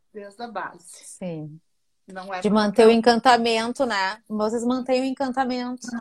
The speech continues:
Speaker 1: é pra qualquer um, né?
Speaker 2: Não.
Speaker 1: E isso só se dá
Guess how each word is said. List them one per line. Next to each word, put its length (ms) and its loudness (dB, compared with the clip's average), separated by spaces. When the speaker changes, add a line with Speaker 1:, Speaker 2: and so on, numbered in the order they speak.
Speaker 1:
é 80 -8
pra 120 -6
qualquer 340 -2
um, 220 -12
né? 220 -18
Speaker 2:
Não. 200 -4
Speaker 1:
E 40 -2
isso 180 -6
só 280 -2
se 240 -8
dá 500 0